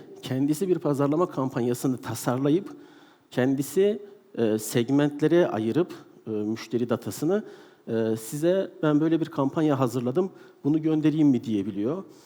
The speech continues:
E, veya işte, e, bir iş akışını çok kullanıyorsanız diyebiliyor ki,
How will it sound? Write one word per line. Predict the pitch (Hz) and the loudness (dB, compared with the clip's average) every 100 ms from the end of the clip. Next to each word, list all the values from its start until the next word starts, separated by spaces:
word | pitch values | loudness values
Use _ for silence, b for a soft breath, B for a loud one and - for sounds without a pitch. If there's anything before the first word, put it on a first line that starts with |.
| B B - | B B -6
E, | 127 123 123 - - b b b 160 | 2 2 2 -4 -14 b b b 4
veya | 180 190 196 | 4 6 2
işte, | - - 180 185 180 - | 0 2 2 2 -4 -4
e, | 131 123 139 | 0 0 0
bir | 185 - | -2 -4
iş | - | -2
akışını | 185 190 170 180 175 185 - - | -2 0 -2 2 2 0 -4 -14
çok | - 175 - | -4 -4 -2
kullanıyorsanız | 165 165 165 160 151 165 - - - - | -2 2 2 0 0 0 -2 -14 -12 0
diyebiliyor | 156 156 175 170 | 2 4 2 2
ki, | 165 170 | 0 0